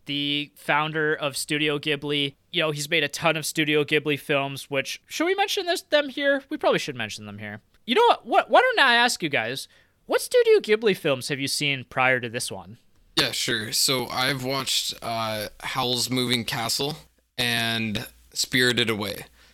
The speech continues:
Speaker 2: I'm very glad we watched this one because I think it's so much better to, like, lead someone into Studio Ghibli films with this compared to the other two, um,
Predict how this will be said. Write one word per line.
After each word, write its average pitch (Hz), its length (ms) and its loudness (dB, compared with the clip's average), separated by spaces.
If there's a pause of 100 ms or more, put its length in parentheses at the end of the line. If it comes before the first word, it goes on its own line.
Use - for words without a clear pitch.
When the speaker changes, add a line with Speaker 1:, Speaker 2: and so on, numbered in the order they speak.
(140)
Speaker 2:
I'm 135 300 0
very 135 260 0
glad 127 240 0
we 120 80 -2
watched 113 320 -4
this 123 200 -2
one 151 200 0
because 117 240 -2
I 117 80 0
think 120 220 -2
it's 104 100 -2
so - 340 2
much 123 400 -2
better 107 480 -2
to, 101 800 -2 (100)
like, 104 480 -8 (440)
lead 120 380 -2
someone 127 360 2
into 131 920 -2 (440)
Studio - 460 2
Ghibli 123 360 0
films 139 420 0
with - 260 -4
this 104 440 0 (260)
compared 113 460 -2
to 104 440 -2
the 107 120 -4
other 110 220 -2
two, 101 460 -4 (580)
um, 107 460 -4